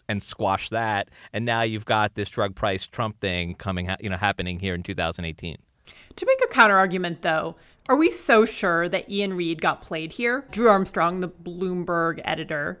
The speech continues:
Speaker 2: um, made the case on Twitter that, you know, Reid may have gotten what he wanted out of this. Uh, you know, if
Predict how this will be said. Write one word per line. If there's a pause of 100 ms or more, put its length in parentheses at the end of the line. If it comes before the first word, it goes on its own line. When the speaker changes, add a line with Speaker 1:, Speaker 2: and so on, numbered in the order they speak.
Speaker 2:
um,
made
the
case
on
Twitter
that,
you
know,
Reid
may
have
gotten
what
he
wanted
out
of
this. (320)
Uh, (140)
you
know, (160)
if